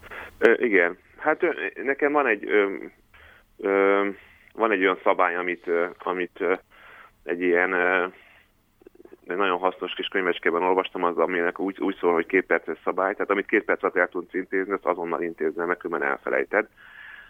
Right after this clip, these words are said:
Ez nekem nagyon fontos, én ilyenkor azt szoktam csinálni, hogy ha oda jön hozzám valaki az utcán, most ugye nem tudom megtenni, mert veled beszélek telefonon, de hogy leteszem, azonnal ezt fogom csinálni, akkor gyorsan írok egy nagyon rövid e-mailt egy kolléganőmnek, ö, ö, és ő, és ő,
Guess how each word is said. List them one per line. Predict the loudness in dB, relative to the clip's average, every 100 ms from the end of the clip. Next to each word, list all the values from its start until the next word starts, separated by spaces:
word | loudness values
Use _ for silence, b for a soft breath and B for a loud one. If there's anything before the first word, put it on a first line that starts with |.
| B -8
Ez | -4
nekem | -2 -2
nagyon | 0 0 0
fontos, | -2 -2 -2
én | 2
ilyenkor | 0 2 2
azt | 0
szoktam | -6 -6 -6
csinálni, | -4 0 0 -2
hogy | -2 -2 -4 b b b b
ha | 0
oda | 2 2
jön | 2
hozzám | 0 0 2
valaki | 0 0 -4
az |
utcán, | -6 -6 -2 0
most | 0 -4
ugye | -2
nem | 0 0
tudom | 0
megtenni, | -2 -4 -2
mert | 2
veled | 2 2
beszélek | -2 -4 -6 -4
telefonon, | -2 -2 -2 -6 0
de |
hogy | 2
leteszem, | 2 -2 -6 -4 -2
azonnal | -2 -4 -6
ezt | -6
fogom | -8 -8
csinálni, | -6 -2 0 0 -2 -6 _ b b _
akkor | -14 -6 -2
gyorsan | 0 0 -2
írok | -2 -2 0
egy | -2
nagyon | 0 0 2
rövid | 0 -2
e-mailt | -2 -2 -4 -6
egy |
kolléganőmnek, | -2 0 0 -2 -2 -2 -2 -2 -6 -10
ö, | -2 0 0 -2 -6 -14 -4
ö, | 0 0 0 -4
és | -6 -2 2
ő, | 4 4
és | 2 -2 0
ő, | 4 4 2